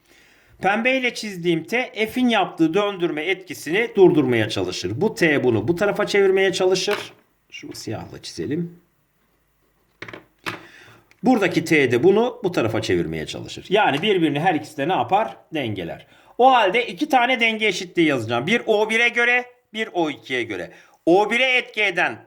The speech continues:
bu T'dir, O ikiye etki eden bu T'dir. O zaman P çarpı R eşittir T çarpı iki R olur. Birinci soldaki için.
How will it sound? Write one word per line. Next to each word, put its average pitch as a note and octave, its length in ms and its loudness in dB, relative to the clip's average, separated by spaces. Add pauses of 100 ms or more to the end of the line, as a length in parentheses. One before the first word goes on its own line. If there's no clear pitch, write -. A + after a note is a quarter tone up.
(120)
bu F#3 180 -12
T'dir, A#3 580 -2 (100)
O F3 160 4
ikiye A3 360 -4
etki E3+ 240 -4
eden F#3+ 320 0
bu C3 120 -8
T'dir. - 500 -8 (1160)
O A3+ 140 2
zaman E3+ 640 2 (100)
P A3+ 300 2
çarpı B2+ 600 2
R D#3 380 0 (160)
eşittir F#3 640 0 (100)
T F#3+ 320 2
çarpı C#3 440 0
iki E3 360 2
R B2+ 120 4
olur. F#2 300 0
Birinci C3+ 400 4
soldaki D3 560 0
için. F#3 360 2